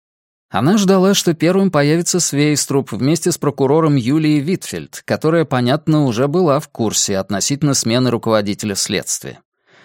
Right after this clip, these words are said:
Потом с опозданием приплетутся Усинг и Йенсен, чтобы подчеркнуть, что они никак не намерены подчиняться приказам не пойми кого.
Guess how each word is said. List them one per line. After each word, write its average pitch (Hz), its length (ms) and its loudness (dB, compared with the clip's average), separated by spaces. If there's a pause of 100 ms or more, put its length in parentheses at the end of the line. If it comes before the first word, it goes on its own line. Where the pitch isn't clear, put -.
(240)
Потом 214 320 0
с - 100 0
опозданием 127 600 2
приплетутся 107 680 -2
Усинг 190 480 0
и 208 60 0
Йенсен, 120 560 2
чтобы 123 280 0
подчеркнуть, 131 680 -2
что - 240 0
они 160 220 0
никак 170 500 -2
не 110 100 0
намерены 127 520 2
подчиняться 120 580 -2
приказам 135 540 0
не 123 80 2
пойми 110 420 0
кого. 104 480 -6